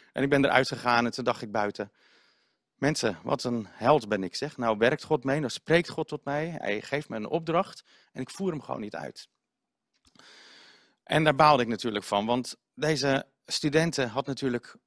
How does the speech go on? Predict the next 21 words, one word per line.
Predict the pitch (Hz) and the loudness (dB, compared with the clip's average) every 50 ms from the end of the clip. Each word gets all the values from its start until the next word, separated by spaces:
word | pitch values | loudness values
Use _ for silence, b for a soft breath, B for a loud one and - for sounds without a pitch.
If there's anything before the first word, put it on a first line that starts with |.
| _ _ _ _ _ _ _ _ _ - | _ _ _ _ _ _ _ _ _ -10
nou | 143 131 113 | -6 -4 -4
ja, | 104 107 120 - - | -4 -4 -6 -10 -14
best | - - - 117 117 123 127 - - | -20 -20 -20 -8 -6 -4 -4 -4 -4
wel | - 110 - | -6 -6 -4
open | - 110 - - | -4 -4 -6 -2
kunnen | - 127 113 110 104 | -2 -2 -2 0 -2
staan | - - 107 104 101 104 101 | -2 0 0 0 0 -2 -4
voor | - 113 | -6 -6
mijn | 110 107 104 - | -4 -4 -6 -4
praatje | - 113 104 104 104 - - | -4 -2 0 0 -2 -4 -8
als | - - | -12 -12
je | 101 - | -12 -14
het, | 104 - - - - - | -14 -16 -16 -18 -16 -16
als | 104 104 - | -14 -10 -10
je | 104 | -10
haar | 95 95 95 | -10 -10 -10
goed | - 135 120 - | -8 -8 -8 -6
be-, | - 120 - | -8 -8 -8
had | 101 113 110 | -8 -10 -10
benaderd. | 120 120 123 127 123 123 123 123 117 - - | -8 -6 -4 -2 -2 -2 -2 -4 -6 -6 -10
Eh, | - 50 55 - - - | -14 -14 -12 -14 -14 -16